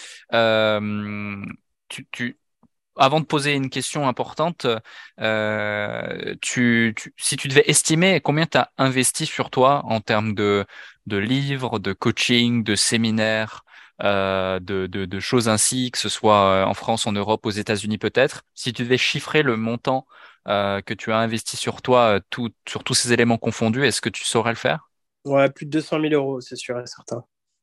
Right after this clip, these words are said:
Speaker 1: Ok, donc t'as investi plus de deux cent mille euros, plus de deux cent mille dollars, euh, sur toi, euh, euh, en tout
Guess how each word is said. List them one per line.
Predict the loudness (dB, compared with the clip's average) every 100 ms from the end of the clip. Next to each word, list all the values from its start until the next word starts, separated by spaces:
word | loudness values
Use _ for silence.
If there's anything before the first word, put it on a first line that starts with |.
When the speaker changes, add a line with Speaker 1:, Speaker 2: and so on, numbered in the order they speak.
| _ _
Speaker 1:
Ok, | -2 0 0
donc | 0 -2
t'as | -2
investi | -2 -2 -6 -8
plus | -8
de | -6
deux | -2 0
cent | 2 2
mille | 2
euros, | 2 2 0
plus | -2 -6
de |
deux | -4
cent | -2 -2
mille | -2 2
dollars, | 4 4 2 -4 -20 -20 -4 0
euh, | 2 2
sur | 0 -2 -4
toi, | 0 2
euh, | 2 2 -2 -4 -6 -8 -10 -14 -20 -8 -2
euh, | 2 2 0
en | 0
tout | -2